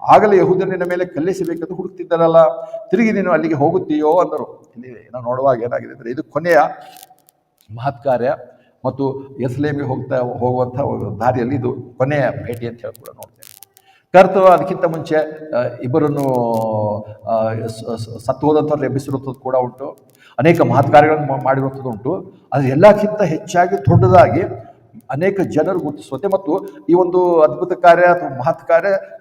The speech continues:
ಆ, ಏನಂತಾರೆ, ನಿಜವಾಗಲೂ ಜನರು ನೆನ್ಪಿಡುವಂತೆ, ಅದನ್ನು ನಿಜವಾದಂಥ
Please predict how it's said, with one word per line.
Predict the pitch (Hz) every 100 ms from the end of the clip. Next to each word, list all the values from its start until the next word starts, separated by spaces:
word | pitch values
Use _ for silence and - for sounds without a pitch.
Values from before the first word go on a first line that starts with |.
| 123
ಆ, | 123 120 117 113 113 117
ಏನಂತಾರೆ, | 131 127 127 123 - - _ 120 127
ನಿಜವಾಗಲೂ | 143 180 180 185 214 -
ಜನರು | 160 185 185 170 156 139 123 117 - - 123
ನೆನ್ಪಿಡುವಂತೆ, | 180 185 180 180 - 110 - _ _
ಅದನ್ನು | - 160 160 131 117 - 117
ನಿಜವಾದಂಥ | 120 160 185 185